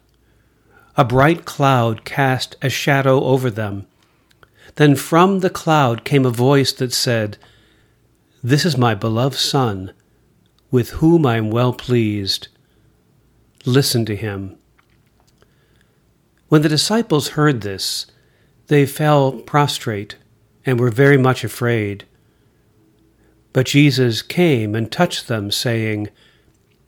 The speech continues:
"Rise, and do not be afraid." And when the disciples raised their eyes,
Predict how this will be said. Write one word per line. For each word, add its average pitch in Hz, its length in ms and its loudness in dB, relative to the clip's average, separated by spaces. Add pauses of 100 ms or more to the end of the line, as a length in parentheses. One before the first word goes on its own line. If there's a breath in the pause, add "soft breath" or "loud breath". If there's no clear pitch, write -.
"Rise, 131 680 0 (580)
and 139 140 4
do 143 80 4
not 170 280 4
be 123 140 0
afraid." 101 600 -6 (1500)
And 139 160 4
when 202 140 6
the 202 80 4
disciples 175 840 2
raised 160 380 2
their 147 180 0
eyes, 107 600 -6